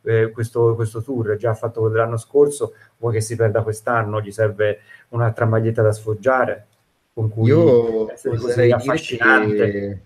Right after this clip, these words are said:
Speaker 2: oserei dire che, ehm, mi si accendono gli occhi a Cerbiatto, o meglio a Cerbiatta.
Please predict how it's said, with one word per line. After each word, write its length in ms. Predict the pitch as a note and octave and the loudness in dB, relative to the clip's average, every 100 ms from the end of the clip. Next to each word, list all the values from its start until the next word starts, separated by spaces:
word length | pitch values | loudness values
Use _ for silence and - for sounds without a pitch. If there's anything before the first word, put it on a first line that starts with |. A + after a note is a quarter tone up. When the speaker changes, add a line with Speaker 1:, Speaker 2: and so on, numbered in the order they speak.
| _ _ - | _ _ -4
Speaker 2:
oserei 420 | A#2 A2 C3+ D3+ | -2 0 -2 -2
dire 340 | B2+ A2+ A2 | 0 0 0
che, 440 | - A2+ G#2+ G#2 - | -4 -2 0 -2 -4
ehm, 600 | A2 G#2 G#2 G#2 G#2 G#2 | -6 -4 -4 -4 -4 -4
mi 760 | G#2 G#2+ G#2+ G#2+ G#2+ G#2+ G#2+ | -4 -2 -2 -2 -2 -2 -2
si 200 | A2 - | -4 -2
accendono 440 | A#2 A2+ C3+ D#3+ F3 | -2 -2 -2 0 0
gli 80 | A2+ | 0
occhi 340 | A2+ - - | -2 -4 -6
a 40 | C#3+ | -6
Cerbiatto, 880 | - G#2+ G2+ G#2 G2 G2 - - G#2 | -2 -2 0 -2 -2 -6 -12 -8 -4
o 260 | A2+ - | -4 -4
meglio 280 | G#2+ G#2 G2+ | -4 -4 -4
a 60 | G#2 | -6
Cerbiatta. 1040 | - A2+ G#2+ G#2+ F#2+ F#2 _ G#2 G#2 | -2 0 0 -2 -4 -6 _ -8 -6